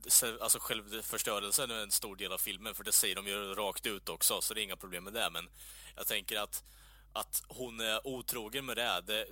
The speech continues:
visst, det är en dominobricka i hela spelet och det, du behöver ju ha det på något sätt, men jag tycker att det läggs alldeles för mycket tid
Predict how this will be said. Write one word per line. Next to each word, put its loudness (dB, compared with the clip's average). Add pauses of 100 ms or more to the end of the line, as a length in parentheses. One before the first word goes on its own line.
(180)
visst, 8
det 6
är 4
en -2 (360)
dominobricka 0
i 2
hela 2
spelet 2
och -2
det, 2 (280)
du -8
behöver 0
ju -2
ha 0
det -4
på -4
något -2
sätt, 8
men -2
jag 0
tycker 0
att -4 (440)
det -2
läggs 6
alldeles 0
för -4
mycket -4
tid 0